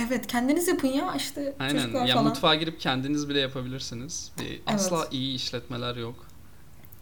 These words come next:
Speaker 1: Bir de o bıkkınlık, bak o aklımdan çıkmıyor dediğin çok doğru. Ya ben müşterinim abi, benden niye bıkıyorsun? Benden niye nefret ediyorsun? Ben müşteriyim.
Speaker 2: Evet, ben seni öldürmeye <laughs> gelmedim. Herkes çok bıkkın arkadaşlar.
Speaker 1: Evet.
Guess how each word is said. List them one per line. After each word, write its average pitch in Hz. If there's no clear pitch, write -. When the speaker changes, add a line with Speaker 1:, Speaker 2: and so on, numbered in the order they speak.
Speaker 1:
Bir 240
de -
o 226
bıkkınlık, 247
bak 180
o 214
aklımdan 214
çıkmıyor 190
dediğin 190
çok 202
doğru. 175
Ya 220
ben 247
müşterinim 220
abi, 226
benden 220
niye 247
bıkıyorsun? 254
Benden 254
niye 294
nefret 349
ediyorsun? 285
Ben 294
müşteriyim. 269
Speaker 2:
Evet, 185
ben 151
seni 202
öldürmeye 160
<laughs> 180
gelmedim. 170
Herkes 214
çok 220
bıkkın 165
arkadaşlar. 120
Speaker 1:
Evet. 226